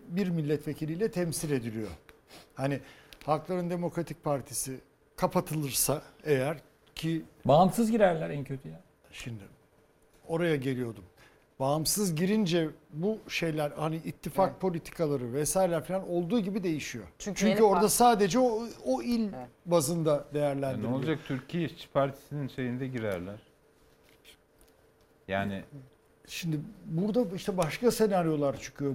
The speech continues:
Speaker 1: Bence bu hesapları tamamen, e, Milliyetçi Hareket Partisi lideri Devlet Bahçeli'nin ısrarla söylediği gibi H D P'nin kapatılması üzerine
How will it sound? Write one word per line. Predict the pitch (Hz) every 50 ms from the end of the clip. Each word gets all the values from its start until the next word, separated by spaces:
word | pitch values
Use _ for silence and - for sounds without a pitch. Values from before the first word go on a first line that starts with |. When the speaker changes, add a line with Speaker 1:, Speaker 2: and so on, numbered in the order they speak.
| 123
Speaker 1:
Bence | 131 165 196 220 208 165 202 185 151 143 160
bu | 202 220 196
hesapları | 165 170 - - 196 185 - - 156 160 143 127 156 170 - - - - - - - - - _ _ _
tamamen, | - 156 170 220 220 214 185 170 185 196
e, | 185 - - - - 269 175 160 160 156 151 151 151 147 - -
Milliyetçi | - 165 160 165 180 180 170 - 175
Hareket | 170 165 156 - 185 175 -
Partisi | - 165 156 135 - - - - 143
lideri | 147 139 143 151 143 147 135
Devlet | 151 156 160 180 170 - -
Bahçeli'nin | 170 160 151 - - 170 160 160 170 165 -
ısrarla | 151 - - - 160 185 214 233 240 220 196 165
söylediği | - - 175 160 151 147 135 139 143 127
gibi | 127 127 135 185 202 190 - - - - _ _
H | 139 147 160 151
D | 190 180
P'nin | 185 190 190 220 226 -
kapatılması | - - 151 - 185 185 185 - 220 214 202 214 196 - - 277 262
üzerine | 220 156 170 196 190 190 185 190 170